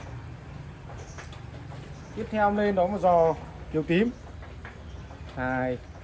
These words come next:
bốn, đấy, thân dài được sáu mươi sen nhé. Tất cả đây, giò rất là to các bạn, giò rất to luôn. Rất nhiều thân lá đây. Mã số, ờ, ba năm một có giá là bốn trăm năm mươi nghìn,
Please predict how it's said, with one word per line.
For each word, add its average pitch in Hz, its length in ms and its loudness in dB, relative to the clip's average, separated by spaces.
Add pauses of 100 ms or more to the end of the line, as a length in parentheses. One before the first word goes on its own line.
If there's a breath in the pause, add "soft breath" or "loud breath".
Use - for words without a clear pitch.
(100)
bốn, 120 200 0 (300)
đấy, 107 140 -6 (200)
thân 135 180 2
dài 123 340 4
được 110 120 -4
sáu 123 200 2
mươi 165 140 0
sen 147 280 4
nhé. 151 100 2 (680)
Tất 202 120 0 (160)
cả 110 300 4
đây, 139 180 6 (600)
giò 110 240 0
rất 196 140 2
là 170 100 4
to 147 380 8
các 143 80 4
bạn, 151 180 2 (120)
giò 110 80 -4 (120)
rất 147 160 -4
to 135 200 4
luôn. 143 200 6 (720)
Rất 160 200 -4
nhiều 135 260 2
thân 143 200 0
lá 131 240 2
đây. 160 100 2 (680)
Mã 185 220 -2
số, 185 480 2
ờ, 196 240 6
ba 180 320 4
năm 185 220 2
một 160 200 6 (160)
có 139 100 -2
giá 139 160 4
là 175 80 4
bốn 156 240 0
trăm 185 200 0
năm 170 160 0
mươi 170 80 -2
nghìn, 151 160 0